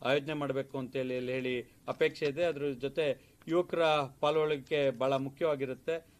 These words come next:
ಆ ನಿಟ್ಟಿನಲ್ಲಿ ಎಲ್ಲ ಕಾಲೇಜಿನ ವಿದ್ಯಾರ್ಥಿಗಳನ್ನ, ಶಾಲಾ ವಿದ್ಯಾರ್ಥಿಗಳನ್ನ ಜೋಡಿಸ್ಕೊಳ್ಳೋಂಥ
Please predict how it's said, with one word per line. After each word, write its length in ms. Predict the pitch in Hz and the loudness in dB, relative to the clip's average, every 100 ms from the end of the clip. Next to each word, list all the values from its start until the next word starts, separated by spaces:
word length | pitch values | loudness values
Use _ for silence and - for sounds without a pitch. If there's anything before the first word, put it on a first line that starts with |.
| _ | _
ಆ 100 | 135 | -2
ನಿಟ್ಟಿನಲ್ಲಿ 800 | 151 147 151 156 165 147 127 - - - | -2 -4 -6 -2 0 0 -2 -6 -20 -4
ಎಲ್ಲ 460 | 143 165 180 160 151 - - _ - | 0 2 4 4 0 -4 -20 _ -2
ಕಾಲೇಜಿನ 400 | 151 156 147 151 147 143 135 | 0 0 -2 -4 -4 -2 -4
ವಿದ್ಯಾರ್ಥಿಗಳನ್ನ, 760 | 131 127 151 156 139 139 139 143 143 - - - | -4 -2 -2 -2 -4 -2 -2 -2 -4 -8 -20 -6
ಶಾಲಾ 220 | 147 151 | 0 4
ವಿದ್ಯಾರ್ಥಿಗಳನ್ನ 760 | 170 147 151 139 139 143 139 135 | 4 4 0 0 -2 -2 0 -2
ಜೋಡಿಸ್ಕೊಳ್ಳೋಂಥ 680 | 120 139 135 143 139 131 | 0 -2 -2 -2 -2 -2